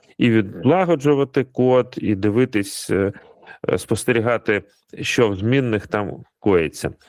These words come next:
Е, виводячи їх object keys та, е, ще є object entries. Якщо ми візьмемо з того ж прикладу object entries, то там буде, е,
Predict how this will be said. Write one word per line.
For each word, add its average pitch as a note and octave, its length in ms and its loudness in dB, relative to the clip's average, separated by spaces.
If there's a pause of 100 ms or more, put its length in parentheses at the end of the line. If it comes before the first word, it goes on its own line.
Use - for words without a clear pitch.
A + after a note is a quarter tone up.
(440)
Е, G2 540 0
виводячи D3+ 680 0
їх C3 360 -2
object A#2+ 720 -2
keys F#3+ 360 0
та, C#3+ 560 0
е, A2+ 300 0
ще B2+ 280 -4
є A#2 240 0
object A2+ 540 -4
entries. - 640 -6
Якщо B2 300 0
ми B2 140 -2
візьмемо B2+ 680 0
з - 120 -10 (140)
того A#2 280 0
ж - 120 -10 (240)
прикладу A2+ 640 2
object C3+ 460 -2
entries, A3+ 560 0
то C3+ 100 0
там E3+ 280 -2
буде, D3 360 2 (680)
е, A#2 280 0